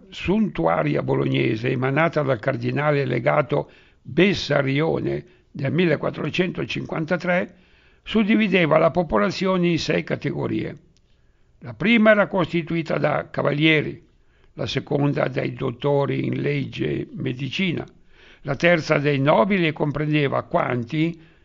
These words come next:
da almeno trenta anni non esercitavano arti manuali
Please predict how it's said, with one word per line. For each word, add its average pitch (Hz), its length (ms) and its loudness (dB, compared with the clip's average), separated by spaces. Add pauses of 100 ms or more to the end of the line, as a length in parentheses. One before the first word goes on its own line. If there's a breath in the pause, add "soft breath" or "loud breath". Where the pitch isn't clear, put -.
(140 soft breath)
da 117 180 -2
almeno 147 420 2
trenta 147 380 -2
anni 135 340 0
non 156 300 2
esercitavano 135 920 -2
arti 143 340 -2
manuali 139 640 -2